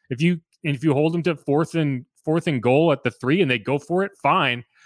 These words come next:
But you make that tackle short of the, short of the goal line and you force them to make a decision. First drive of the game, they're probably sitting there kicking a field goal, but, and that's a four-point swing in a game you lost by three.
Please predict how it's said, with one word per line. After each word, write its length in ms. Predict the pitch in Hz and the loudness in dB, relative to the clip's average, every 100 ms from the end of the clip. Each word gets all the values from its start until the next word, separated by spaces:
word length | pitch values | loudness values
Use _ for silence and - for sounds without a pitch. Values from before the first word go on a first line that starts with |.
| - - | -10 -2
But 260 | 139 139 | 0 0
you 140 | 151 165 | 0 2
make 200 | 180 170 | 2 2
that 180 | 156 - | 0 0
tackle 340 | 180 170 139 | -2 0 -2
short 320 | - 175 175 | 0 4 4
of 100 | 156 | 4
the, 220 | 123 135 - | 0 -4 -4
short 160 | 175 165 | -2 -2
of 40 | |
the 60 | 139 | -2
goal 300 | 107 185 180 | 0 2 2
line 300 | 139 131 127 | 2 0 -2
and 120 | 127 | -2
you 80 | 135 | -4
force 320 | - 165 151 | 0 0 2
them 120 | 160 | 0
to 60 | 143 | 0
make 200 | 143 147 | 0 0
a 60 | 117 | -2
decision. 480 | 110 185 156 131 - _ _ | 0 2 2 0 -4 _ _
First 220 | 190 160 | 0 2
drive 180 | 175 156 | 2 2
of 40 | |
the 60 | 131 | 0
game, 220 | 165 175 | 0 0
they're 100 | 139 | 0
probably 440 | - 165 196 139 | 0 -2 2 0
sitting 240 | - 143 120 | 0 -4 -4
there 100 | 113 | -4
kicking 240 | 131 110 | -4 -6
a 60 | 107 | -2
field 240 | 185 165 | 0 2
goal, 180 | 113 110 | 2 2
but, 120 | 123 - _ | 0 -6 _
and 100 | 143 | -6
that's 160 | 160 156 | -4 -4
a 60 | |
four-point 560 | - 147 135 139 117 - | -2 -2 -2 -4 -6 -4
swing 260 | 156 143 | -4 -2
in 80 | 120 | -2
a 60 | 113 | -4
game 240 | 123 123 | -6 -4
you 60 | 120 | 0
lost 220 | 117 - | 0 0
by 120 | 107 | -6
three. 320 | - 143 98 | -4 -2 -4